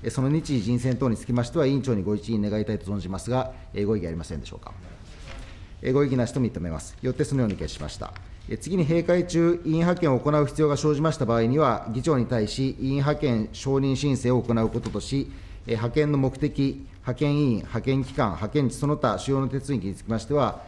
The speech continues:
委員長にご一任願いたいと存じますが、ご異議ありませんでしょうか。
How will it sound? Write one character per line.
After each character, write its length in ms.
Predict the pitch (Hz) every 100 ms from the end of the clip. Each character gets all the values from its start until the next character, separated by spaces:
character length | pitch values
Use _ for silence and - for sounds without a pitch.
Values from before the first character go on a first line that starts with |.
| - -
委 60 |
員 100 | 127
長 140 | 123 117
に 100 | 95
ご 100 | 107
一 160 | 107
任 180 | 113 107
願 120 | 107
い 60 | 107
た 100 | 110
い 60 | 92
と 120 | 92
存 60 |
じ 100 | 92
ま 120 | 90 90
す 80 |
が、 140 | 139 131
ご 180 | 104 98
異 20 |
議 80 | 78
あ 40 |
り 60 | 65
ま 80 |
せ 120 | - 65
ん 40 |
で 60 | -
し 80 |
ょ 40 | -
う 60 |
か。 80 | -